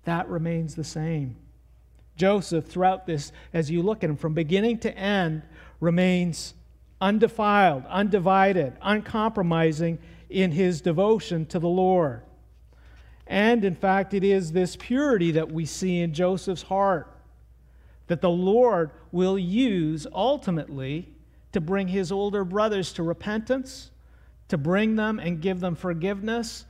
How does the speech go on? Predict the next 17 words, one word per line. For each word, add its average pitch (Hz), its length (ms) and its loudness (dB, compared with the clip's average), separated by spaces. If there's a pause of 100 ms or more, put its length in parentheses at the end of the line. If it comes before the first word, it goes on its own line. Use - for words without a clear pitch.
(240)
and 180 140 -2
ultimately 190 800 -2
to 185 180 -4
save 196 380 -2
his 196 260 -4
family 196 560 -4
physically 185 680 -6
and 180 160 -8
spiritually. 190 800 -10 (2250)
And 147 120 -4
from 220 200 2
the 202 80 0
beginning 185 540 2
in 180 100 -2
Genesis 185 520 0
thirty-nine, 185 560 0
Moses 190 540 0